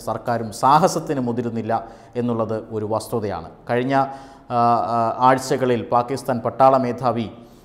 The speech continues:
ഇമ്രാൻഖാൻ ഭരണമൊഴിയുന്നതിന് മുമ്പ് നടത്തിയ വാർത്താ സമ്മേളനത്തിൽ പറഞ്ഞത് ഇന്ത്യയുമായി,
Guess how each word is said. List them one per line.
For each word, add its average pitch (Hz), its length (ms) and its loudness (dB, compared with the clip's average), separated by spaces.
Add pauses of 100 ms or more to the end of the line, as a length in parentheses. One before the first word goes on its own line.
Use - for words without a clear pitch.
(120)
ഇമ്രാൻഖാൻ 160 720 6
ഭരണമൊഴിയുന്നതിന് 139 640 -2
മുമ്പ് 139 300 0
നടത്തിയ 147 280 0
വാർത്താ 123 360 0
സമ്മേളനത്തിൽ 120 640 -4
പറഞ്ഞത് 113 340 -4
ഇന്ത്യയുമായി, 110 800 -6